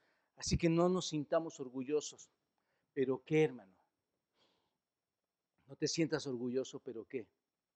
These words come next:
Teme. Wow, esto es impresionante, hermanos. Ten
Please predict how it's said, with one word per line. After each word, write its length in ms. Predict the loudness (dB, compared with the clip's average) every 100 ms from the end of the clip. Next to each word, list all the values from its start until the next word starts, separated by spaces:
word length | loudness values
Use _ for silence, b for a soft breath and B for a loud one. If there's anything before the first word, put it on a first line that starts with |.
| _ _ _ _ _ _ _ _ _ _ _ _ _ _ _ _ _ _ _ _ _ _ _ _ _ _
Teme. 340 | -20 -20 _ _ _ _ _ _ _ _ _ _
Wow, 300 | -8 -8 -8
esto 200 | -14 -14
es 80 | -12
impresionante, 640 | -10 -10 -12 -14 -14 -14 -14
hermanos. 260 | -16 _ _ _ _ _ _ _ _ _ _ _
Ten 340 | 0 0 0